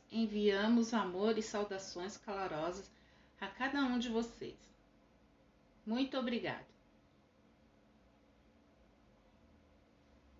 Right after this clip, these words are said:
Recados de Deus para a sua igreja.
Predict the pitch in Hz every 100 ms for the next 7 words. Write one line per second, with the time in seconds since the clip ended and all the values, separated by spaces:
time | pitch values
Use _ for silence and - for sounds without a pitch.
0 | 67 - - - - - - - - -
1 | - 202 - 233 240 247 202 208 190 190
2 | 208 - 202 202 - 226 214 156 143 143
3 | 147